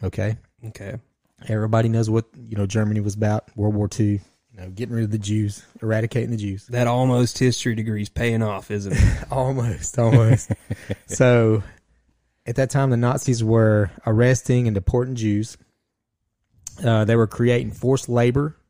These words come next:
Speaker 1: They were strictly rationing all the food in the Netherlands. Uh, they had all bans on non-neo-Nazi organizations, so people couldn't organize.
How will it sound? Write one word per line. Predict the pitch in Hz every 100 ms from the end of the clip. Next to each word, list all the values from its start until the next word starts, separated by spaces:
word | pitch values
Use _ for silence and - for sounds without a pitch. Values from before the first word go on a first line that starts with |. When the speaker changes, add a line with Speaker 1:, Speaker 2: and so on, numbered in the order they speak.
| _ _ _ _ _ _ _
Speaker 1:
They | 110
were | 104
strictly | - - 135 139 131
rationing | 104 110 120 - 123 104
all | 110 131
the |
food | 139 - 131 135
in | 139
the |
Netherlands. | 139 110 104 110 131 - _ _ _ _ _ _ _ _ _ _ -
Uh, | 110 101 98 -
they | 120
had | 123 107
all | - 120 135
bans | 123 131 127 113 120 - - -
on | 110 110 104 117 -
non-neo-Nazi | 110 117 117 127 113 - 107 117 120 120 117 117 120 - 117 113 120 _ -
organizations, | 113 127 135 104 98 123 127 - -
so | -
people | 107 120 117
couldn't | - 127
organize. | 135 131 107 95 92 113